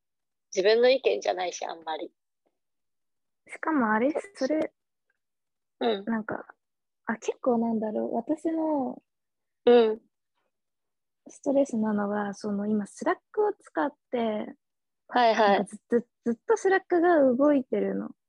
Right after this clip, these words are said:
Speaker 2: 毎日。
Speaker 1: はいはい。うんうん。
Speaker 2: なんか、家にいても休めないみたいな。
Speaker 1: うん。あー、それは確かに。
Speaker 2: で、会、会議もなんか夜の十一時からズームするみたいなのが、まあ、普通によくあって、
Speaker 1: うん。
Speaker 2: うちの学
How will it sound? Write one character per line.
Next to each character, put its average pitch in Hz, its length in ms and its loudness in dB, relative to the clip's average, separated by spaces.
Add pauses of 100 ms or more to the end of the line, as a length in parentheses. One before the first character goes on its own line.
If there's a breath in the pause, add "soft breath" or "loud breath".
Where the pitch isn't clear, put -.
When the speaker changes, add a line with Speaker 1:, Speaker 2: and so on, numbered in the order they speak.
(140)
Speaker 2:
毎 208 240 -6
日。 202 140 -8 (260)
Speaker 1:
は 233 160 2
い 208 60 4
は 196 180 6
い。 - 120 -2 (420)
う 208 60 4
ん 208 160 6
う 190 240 0
ん。 180 60 -18 (460)
Speaker 2:
な 226 80 -6
ん 220 40 -10
か、 - 100 -4
家 294 260 6
に 262 180 4
い 214 40 -2
て 220 200 0
も 208 260 -2 (180)
休 - 300 -8
め 240 180 0
な 202 120 -4
い - 180 -4
み - 60 -12
た - 80 -10
い - 140 -8
な。 - 80 -10
Speaker 1:
う - 20 -14
ん。 - 20 -16 (520)
あ 190 720 -2
ー、 - 120 -20
そ 190 80 -12
れ 208 180 -6
は 240 120 0
確 233 240 0
か 202 140 -4
に。 175 80 -10
Speaker 2:
で、 180 60 -10
会、 302 320 2 (220)
会 302 300 2
議 214 140 0
も 202 180 0
な 196 140 -4
ん 190 80 -8
か 202 100 -6
夜 226 360 2
の 196 240 -4
十 233 180 0
一 254 260 -2
時 233 140 -2
か 202 180 -4
ら 214 340 -2 (680)
ズ 208 80 -6
ー 196 100 -4
ム 196 120 -4
す 202 200 -6
る 196 140 -2
み 196 140 -4
た 214 100 -8
い - 40 -6
な 233 60 -6
の 240 120 -8
が、 - 200 -16 (100)
ま 202 100 -4
あ、 - 40 -4
普 - 160 -4
通 226 60 -2
に 233 80 2
よ 247 60 2
く 208 180 -2
あ 202 40 0
っ 202 60 -4
て、 - 360 -8
Speaker 1:
う - 40 0
ん。 - 40 0
Speaker 2:
う 190 60 -4
ち - 140 -8
の 190 100 -4
学 190 180 -10